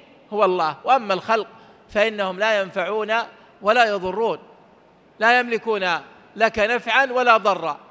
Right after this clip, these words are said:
إنما الذي بيده ال-، القلوب فيقبل بها عليك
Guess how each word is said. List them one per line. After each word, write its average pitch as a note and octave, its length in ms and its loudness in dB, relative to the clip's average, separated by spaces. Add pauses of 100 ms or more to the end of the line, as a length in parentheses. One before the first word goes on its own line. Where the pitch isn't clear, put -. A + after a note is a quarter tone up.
(140)
إنما A3 280 -2
الذي G3+ 280 -4
بيده G#3 640 -4 (960)
ال-، G#3+ 240 -2 (800)
القلوب A#3 520 2 (600)
فيقبل A3+ 500 0
بها G#3+ 220 0
عليك G#3+ 480 2